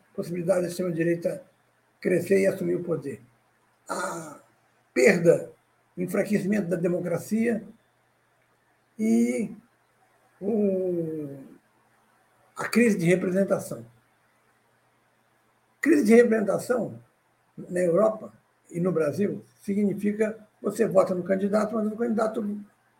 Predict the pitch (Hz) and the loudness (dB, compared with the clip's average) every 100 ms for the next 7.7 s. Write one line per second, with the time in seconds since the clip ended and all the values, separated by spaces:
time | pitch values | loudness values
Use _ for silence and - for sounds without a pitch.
0 | _ _ _ 196 - 226 233 226 - 220 | _ _ _ -14 2 6 6 4 2 0
1 | 165 175 - - _ _ _ _ _ _ | 0 -4 -8 -14 _ _ _ _ _ _
2 | _ _ - 180 226 202 202 196 175 185 | _ _ -14 -6 -2 0 0 0 0 0
3 | 190 190 180 175 151 - - _ _ _ | 2 2 0 -4 -10 -12 -20 _ _ _
4 | - 170 180 180 202 202 190 180 180 170 | -8 -4 -4 -2 -2 0 -2 -2 -2 -4
5 | 170 170 170 180 165 - 165 160 165 _ | -2 -2 -2 -4 -6 -4 -4 -4 -10 _
6 | _ _ 165 156 143 - - _ _ - | _ _ -4 -2 -4 -6 -14 _ _ -10
7 | 160 180 151 - - 120 | -6 -4 -4 -6 -18 -20